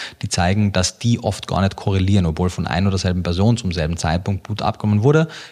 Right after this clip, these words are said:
das Fingerbeerenblut andere Ergebnisse zeigt, wie es die venösen Blutwerte tun. Und abschließend, und das ist weniger, was ich jetzt in den publizierten Daten gesehen habe, sondern mehr Erfahrung mittlerweile anhand von wirklich vielen Blutergebnissen,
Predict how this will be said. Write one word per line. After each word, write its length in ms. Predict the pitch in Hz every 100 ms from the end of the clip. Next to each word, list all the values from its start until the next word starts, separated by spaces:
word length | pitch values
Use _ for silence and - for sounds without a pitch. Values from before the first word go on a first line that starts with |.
| _
das 140 | - -
Fingerbeerenblut 640 | 113 107 101 95 107 98
andere 260 | - 87 90
Ergebnisse 380 | 85 82 85 87
zeigt, 460 | - 76 85 - -
wie 120 | 95
es 140 | 85 -
die 180 | 98 87
venösen 360 | 87 87 87
Blutwerte 320 | 82 87 73
tun. 240 | - 80 - _ _ _ _ _
Und 180 | - 135
abschließend, 640 | - 120 - 151 151 156 - _ -
und 260 | 104 95
das 100 | 98
ist 260 | 104 98 - _ -
weniger, 500 | 90 98 113 113 101
was 100 | 98
ich 40 |
jetzt 100 | 101
in 60 | 101
den 60 |
publizierten 440 | 98 101 - 101 92
Daten 300 | - 123 127
gesehen 260 | 120 120
habe, 100 | 120
sondern 280 | - 95 90
mehr 380 | 87 90 90 - _ _ - 92 -
Erfahrung 680 | 82 - - 117 135 127 110
mittlerweile 420 | 98 98 90 87
anhand 280 | 82 90 -
von 120 | 95
wirklich 240 | 92 90
vielen 220 | - 135
Blutergebnissen, 640 | 127 127 113 110 117 120